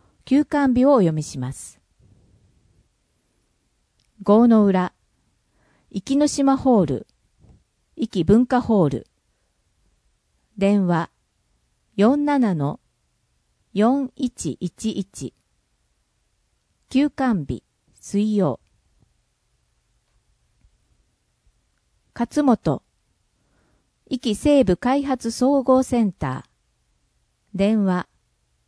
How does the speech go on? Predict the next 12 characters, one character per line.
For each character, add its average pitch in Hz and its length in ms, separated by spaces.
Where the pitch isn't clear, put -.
四 262 340
五 254 260
の 131 220
一 247 340
二 254 380
零 202 280
二。 185 340
社 - 180
会 226 240
教 190 260
育 - 220
課。 151 200